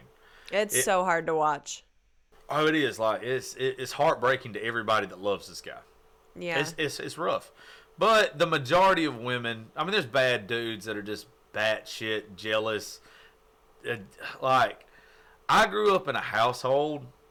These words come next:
Speaker 2: that I watched my mother and father about fucking kill each other every day. Like, about something, whether it was bills or alcohol or drugs or whatever. And, like, I've just made it my mission in life that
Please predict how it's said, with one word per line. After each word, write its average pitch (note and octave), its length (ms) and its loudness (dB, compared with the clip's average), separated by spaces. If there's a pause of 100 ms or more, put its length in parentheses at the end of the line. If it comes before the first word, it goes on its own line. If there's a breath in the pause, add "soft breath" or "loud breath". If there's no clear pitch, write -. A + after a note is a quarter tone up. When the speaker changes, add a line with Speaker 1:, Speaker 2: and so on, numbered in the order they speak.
(200)
Speaker 2:
that A2 220 0
I B2+ 80 2
watched D#3+ 380 2
my B2+ 120 0
mother B2 300 0
and F#2+ 80 -10
father G2+ 460 2 (260)
about A2 240 -2
fucking G2 380 -6
kill G#2+ 220 -4
each F2+ 120 -10
other F2 180 -4
every F2 200 -8
day. D#2+ 100 -12 (880 soft breath)
Like, C3 200 4
about C#3+ 360 4
something, G2 420 -8
whether C3+ 180 4
it B2+ 80 0
was A#2 140 -6
bills D3+ 640 0
or G#2+ 180 -4
alcohol C3 600 2
or A2 120 2
drugs A2+ 580 0
or G2 80 -6
whatever. G2+ 440 -2 (680 soft breath)
And, C3 280 0
like, C3 400 0
I've C3+ 180 -2
just F#3 240 -2 (240)
made A#2+ 320 0
it E3+ 120 -4
my B2 160 2
mission A#2+ 520 -6
in A2+ 160 -10
life A#2 600 0
that A2 500 0